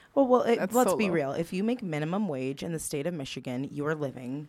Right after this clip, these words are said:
Speaker 1: below the poverty line.
Speaker 2: Way
Speaker 1: Just
Speaker 2: below the
Speaker 1: straight
Speaker 2: poverty line.
Speaker 1: up.
Speaker 2: Yeah. Um, but even, like, if you're, like, quote unquote middle class, um, like, you're probably still struggling with your energy bill, and that can take up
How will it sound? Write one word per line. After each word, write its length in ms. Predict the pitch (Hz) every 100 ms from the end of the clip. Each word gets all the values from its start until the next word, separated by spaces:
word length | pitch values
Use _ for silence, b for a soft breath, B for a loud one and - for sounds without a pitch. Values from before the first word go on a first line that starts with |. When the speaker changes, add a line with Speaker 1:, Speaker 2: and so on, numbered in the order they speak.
| _
Speaker 1:
below 260 | 160 131 110
the 60 |
poverty 400 | 143 226 214 -
line. 480 | - - 202 202 190
Speaker 2:
Way 480 | 190 190 190 190 185 190
Speaker 1:
Just 40 |
Speaker 2:
below 120 | 175
the 60 | 165
Speaker 1:
straight 120 | 165 160
Speaker 2:
poverty 200 | 160 151
line. 260 | 233 165
Speaker 1:
up. 80 | 196
Speaker 2:
Yeah. 260 | 185 104 190 B B B B B
Um, 440 | 185 180 170 165 202
but 140 | 233
even, 240 | 285 330
like, 320 | 370 294 285 -
if 120 | 208
you're, 240 | 214 220 226
like, 300 | 220 180 - _
quote 240 | - 214 208
unquote 320 | 180 220 190
middle 160 | 180
class, 640 | - 190 175 170 180 - -
um, 680 | 151 170 165 160 165 196 - _ _ -
like, 160 | 190
you're 120 | 208 208
probably 240 | 233 220
still 160 | - 202
struggling 420 | - 185 185 175
with 100 | 175
your 220 | 175 165 170
energy 320 | 190 185 185
bill, 340 | 170 170 170 -
and 480 | 175 175 170 170 -
that 320 | - 196 180 185
can 180 | 226
take 220 | 208 202 185
up 180 | 185